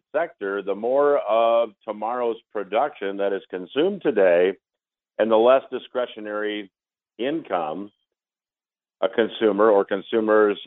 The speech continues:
as a group have to spend. Now, we've had not only high debt levels, but inflation is also consuming a lot of this discretionary income, and the economy is starting to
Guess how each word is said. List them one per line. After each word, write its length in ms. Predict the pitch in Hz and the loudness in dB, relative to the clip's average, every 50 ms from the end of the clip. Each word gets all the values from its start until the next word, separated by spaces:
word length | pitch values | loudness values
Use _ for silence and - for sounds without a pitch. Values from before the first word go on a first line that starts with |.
| - _ - | -14 _ -2
as 140 | 95 95 92 92 | -2 0 0 -2
a 40 | 85 | -2
group 320 | 76 113 135 147 127 104 | -2 -2 -2 -2 -4 -4
have 360 | - 85 82 80 82 80 78 _ | -2 0 2 2 0 -2 -2 _
to 100 | 98 98 - | -8 -8 -4
spend. 340 | - - 180 165 110 78 - - _ _ _ _ _ _ _ _ _ _ _ _ _ _ _ _ _ _ _ _ _ _ _ _ _ _ _ _ _ _ _ _ _ _ _ _ _ _ - | 0 2 4 4 2 0 -2 -8 _ _ _ _ _ _ _ _ _ _ _ _ _ _ _ _ _ _ _ _ _ _ _ _ _ _ _ _ _ _ _ _ _ _ _ _ _ _ 2
Now, 180 | 123 123 127 | 4 4 4
we've 220 | 127 139 143 123 120 | 4 2 0 0 2
had 480 | 151 165 165 165 165 165 165 156 147 - _ _ _ | 4 6 6 8 6 6 4 2 -2 -10 _ _ _
not 320 | 117 123 139 151 160 160 151 | -10 -4 -2 0 0 0 0
only 380 | 151 170 185 185 156 131 120 | 0 0 -2 -2 -4 -6 -6
high 360 | 113 110 - 127 131 127 123 117 | -6 -6 -6 -4 -4 -4 -4 -4
debt 280 | 107 123 143 156 131 | -2 -2 -2 -2 -2
levels, 480 | 123 110 95 90 92 95 98 101 104 101 _ _ _ _ _ _ _ _ _ _ _ | -4 -4 -4 -4 -6 -8 -8 -8 -10 -14 _ _ _ _ _ _ _ _ _ _ _
but 600 | 92 85 123 147 156 135 117 117 113 113 - - - | -8 -2 2 4 6 6 6 6 4 2 -2 -6 -4
inflation 640 | 107 107 98 - - 131 160 190 175 - 127 110 | -4 -4 -4 -2 0 2 2 2 2 0 -2 -2
is 140 | 107 101 98 | -2 0 0
also 420 | 107 123 156 165 - - 139 113 - | 0 0 0 0 -2 -2 -4 -4 -4
consuming 800 | - 110 107 92 - - 107 101 95 98 98 98 95 95 92 - _ _ _ _ _ _ _ _ _ _ _ _ _ _ _ _ _ _ _ - | -6 -8 -8 -10 -10 -8 -6 -4 -4 -4 -4 -4 -6 -8 -12 -18 _ _ _ _ _ _ _ _ _ _ _ _ _ _ _ _ _ _ _ -2
a 20 | |
lot 240 | 101 110 110 110 107 | 2 4 6 6 4
of 80 | 107 98 | 4 0
this 140 | 104 101 - | -2 -4 -6
discretionary 800 | - 104 104 - - 104 98 - - 92 90 90 87 87 92 107 | -8 -12 -10 -4 -4 -4 -4 -4 -6 -8 -8 -6 -6 -4 -4 -6
income, 400 | 123 135 120 - 95 85 82 85 | -6 -6 -6 -4 -4 -4 -4 -6
and 80 | 87 90 | -6 -6
the 60 | 95 | -8
economy 480 | 101 - - 123 131 135 139 135 135 | -8 -6 -4 -4 -4 -2 -2 -2 -2
is 160 | 135 120 107 - | -4 -4 -6 -6
starting 320 | _ - 90 87 85 85 82 | _ -4 -4 -2 -4 -6 -8
to 100 | - 85 | -12 -16